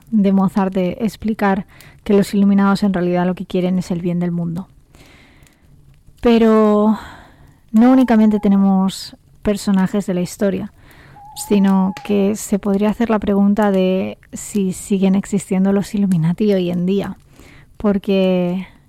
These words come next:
se podría pensar que aún existe una cábala de poderosos que domina el mundo y esta cábala, eh, inventa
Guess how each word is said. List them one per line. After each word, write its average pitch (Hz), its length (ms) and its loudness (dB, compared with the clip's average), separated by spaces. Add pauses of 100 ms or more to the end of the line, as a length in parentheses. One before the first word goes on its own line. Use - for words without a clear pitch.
(420)
se - 160 -6
podría 202 300 2
pensar 208 420 0
que 196 120 -2
aún 196 100 2
existe 196 640 -4 (100)
una 180 220 -4
cábala 180 340 -4
de 185 60 -4
poderosos 208 640 -4
que 214 280 0
domina 202 400 2
el 202 80 0
mundo 214 440 2 (640)
y 240 400 4
esta 220 360 0
cábala, 202 680 0 (320)
eh, 196 300 2
inventa 208 960 2